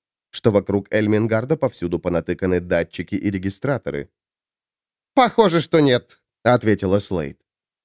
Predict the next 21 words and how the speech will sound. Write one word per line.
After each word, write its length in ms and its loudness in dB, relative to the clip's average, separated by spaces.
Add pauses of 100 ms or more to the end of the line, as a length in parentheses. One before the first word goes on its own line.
«Мне 180 4
кажется, 440 2
наш 200 4
друг 280 2
Тониус 480 2
недооценивает 840 2
наши 240 0
возможности. 840 0 (360)
Зарядить 460 2
восемнадцатую 680 4
турель, 400 0 (240)
взять 400 2
его 180 6
в 80 -4
прицел 440 2
и 180 0
вести, 540 0 (220)
стрелять 560 0
по 120 4
моей 260 4
команде». 640 0